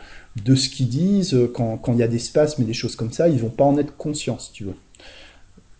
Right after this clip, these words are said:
C'est-à-dire que tout, euh, tout ce que la personne peut visualiser, peut te raconter en transe,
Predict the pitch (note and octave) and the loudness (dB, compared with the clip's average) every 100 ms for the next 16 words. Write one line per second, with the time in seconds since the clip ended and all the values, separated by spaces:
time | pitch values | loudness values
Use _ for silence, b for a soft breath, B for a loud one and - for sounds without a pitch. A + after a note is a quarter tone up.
0 | - - - B2 E3+ - B2+ B2+ F3 F3 | -20 -12 -2 6 6 6 -4 -2 2 6
1 | B2+ A2 - - - - D3 C3 D3 - | 6 6 0 -8 -4 4 6 6 2 2
2 | D#3+ - A#2+ A2+ B2 C3+ C3 B2+ D3 D#3 | 0 2 -2 0 4 6 6 6 6 6
3 | D3+ A#2 B2 A2 C3 C#3 B2+ C3 G#2+ - | 2 0 2 4 2 2 0 0 -4 -4
4 | E3 F3+ - - | -4 -4 -6 -14